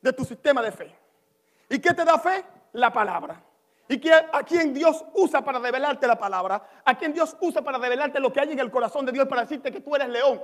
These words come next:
Al Espíritu Santo. ¿Por qué mi padre veía las cosas diferentes a como la veía yo cuando éramos un grupito?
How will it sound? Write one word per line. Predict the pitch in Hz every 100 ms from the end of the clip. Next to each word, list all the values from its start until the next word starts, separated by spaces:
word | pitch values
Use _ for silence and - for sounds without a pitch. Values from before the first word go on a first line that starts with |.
| - -
Al | 220
Espíritu | 220 - 220 208
Santo. | - 175 156 _ _ _ _ _ _ _ _ _ _ _ _ _ _ _ _ _ _ _ _ _ _ _ _ _ _ _ _ _
¿Por | 262
qué | 320 339 320 - _ _ 180
mi | 196 277
padre | 294 320 320 311
veía | 226 285 330
las | 269 -
cosas | 349 302
diferentes | 262 269 294 311 269
a |
como | 262 254
la | 247
veía | 285 285
yo | 294
cuando | 294 254
éramos | 269 269 262
un | 226
grupito? | 240 247 190